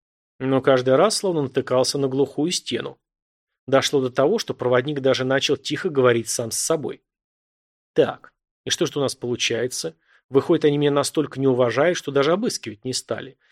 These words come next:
Или понадеялись на химию и наручники. Так это просто вопиющее нарушение всех правил и уставов. И кто это может быть такой неграмотный или самонадеянный?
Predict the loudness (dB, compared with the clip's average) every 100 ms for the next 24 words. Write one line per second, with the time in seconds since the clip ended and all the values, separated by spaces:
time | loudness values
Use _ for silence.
0 | _ -4 -2 0 0 2 2 0 0 -2
1 | -4 -2 -2 0 0 0 -2 -4 -8 -12
2 | _ _ _ -4 -4 0 -4 -2 -4 -2
3 | -4 -4 -2 0 2 0 0 -2 -2 -2
4 | -4 -2 -2 0 2 2 0 -2 -6 -6
5 | -8 -12 _ _ _ _ _ _ -4 -2
6 | 2 2 2 0 0 -2 0 0 0 2
7 | 2 0 -6 -10 -12 _ _ -4 -2 -2
8 | 0 -2 -4 -6 -10 -18